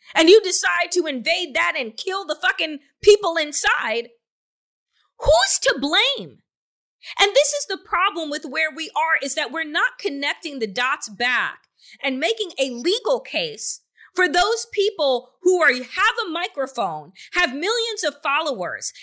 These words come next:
have constituents and sworn loyalty to the United States government, that their words are being used to commit acts of violence, to kill people.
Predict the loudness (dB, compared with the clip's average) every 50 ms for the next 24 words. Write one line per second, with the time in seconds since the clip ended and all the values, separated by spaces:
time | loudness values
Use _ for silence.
0 | -8 -2 2 4 4 2 2 -2 -6 -6 -4 -4 -4 -2 -2 -2 -2 -2 -2 -2
1 | -2 -4 -4 -4 -6 -6 -6 -6 -6 -6 -4 -2 0 0 0 0 0 0 0 -2
2 | -2 -2 -2 0 0 0 0 -2 -2 -4 -4 -6 -4 -4 -4 -6 -8 -12 -20 _
3 | _ 0 4 4 4 6 4 2 0 0 0 0 -2 -2 -2 -2 -4 -2 -2 -2
4 | -4 -4 -6 -2 0 2 2 2 2 -2 -2 -2 -2 -2 -4 -6 -12 -18 _ _
5 | _ -2 -2 -2 0 -2 -2 0 0 0 -2 -2 -2 -2 0 0 0 0 -2 -4
6 | -4 -4 -4 -4 -2 -2 -2 -2 -4 -6 -6 0 2 4 4 4 4 2 -2 -4
7 | -4 -4 -4 -4 -4 -8 _ _ _ _ _ _ _ _ _ _ _ _ _ _
8 | _ _ _ _ _ _ _ _ _ _ 2 6 8 10 10 10 8 6 2 -4
9 | -18 _ _ _ _ _ _ _ _ _ _ _ _ -2 0 0 2 2 2 2
10 | 2 0 -2 -6 -10 -14 _ _ _ _ _ 2 2 2 2 0 -2 -2 -2 -2
11 | _ -2 -4 -2 -2 -2 -4 -2 -2 -2 -2 -2 -4 -4 -2 -2 -2 -2 -2 -6
12 | _ _ _ _ _ _ -2 2 6 6 6 6 6 4 0 -6 -2 0 0 2
13 | 2 0 -4 -6 -4 0 0 0 0 0 -2 -6 -6 -6 -10